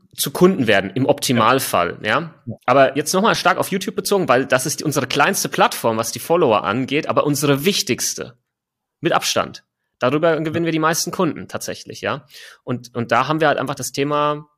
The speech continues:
Speaker 1: die Aufrufe sind natürlich wichtig, die Reichweite des einzelnen Videos, aber per se da jetzt nicht, ähm, äh, der einzelne Follower, ja. Aber klar, sind sie Follower unwichtig? Nein, natürlich nicht. Vor allem, wenn's um Community Building geht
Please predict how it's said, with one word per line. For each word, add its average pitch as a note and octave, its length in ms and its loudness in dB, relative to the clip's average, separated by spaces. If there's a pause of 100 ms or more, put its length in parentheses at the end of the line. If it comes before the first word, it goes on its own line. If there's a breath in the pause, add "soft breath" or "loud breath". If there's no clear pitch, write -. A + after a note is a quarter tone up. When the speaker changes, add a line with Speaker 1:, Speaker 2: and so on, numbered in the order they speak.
(120)
Speaker 1:
die B2 80 2
Aufrufe G3+ 440 -2
sind F#3 140 -6
natürlich F#3+ 400 -6
wichtig, E3+ 360 -10
die A2 80 -8
Reichweite B2+ 440 -2
des - 160 -6
einzelnen B2+ 560 -4
Videos, D#3+ 640 -8 (1160 loud breath)
aber A2+ 520 4
per B2 220 0
se B2 240 -2
da C#3+ 100 2
jetzt A#2 200 -2
nicht, C#3 340 -6 (420)
ähm, A2 480 -6
äh, G2 220 -14
der F#2+ 160 -8
einzelne F#2+ 500 -10 (180)
Follower, F2 680 -4
ja. G2 240 -4
Aber G#2+ 400 0 (320)
klar, - 340 -2 (160)
sind B2+ 260 -2
sie B2 140 -2
Follower - 500 0
unwichtig? E3+ 480 -2
Nein, G#2+ 420 0
natürlich A#2+ 540 -4
nicht. C3+ 380 -2
Vor - 100 -2
allem, A2+ 140 0
wenn's A2 100 -4
um A2 100 -8
Community C3 440 -6
Building A#2 320 -4
geht A2 320 -6